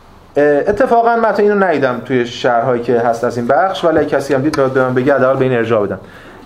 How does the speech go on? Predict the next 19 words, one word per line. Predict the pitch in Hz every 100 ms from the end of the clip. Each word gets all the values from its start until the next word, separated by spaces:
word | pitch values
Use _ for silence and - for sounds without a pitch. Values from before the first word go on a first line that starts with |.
| -
با | 170
توجه | 165 160 156 208
به |
این | 190
بحثایی | 175 147 143 151
که | 151
ما | 147
کردیم، | 147 143 156
بر | 156
اساس | 139 160
منطقی | 143 139 139 185
که | 185
ما | 147 135
گام | 131 127
به | 127
گام | 135
پیش | 127 131
رفتیم، | 139 127 180 180
یعنی | 160 196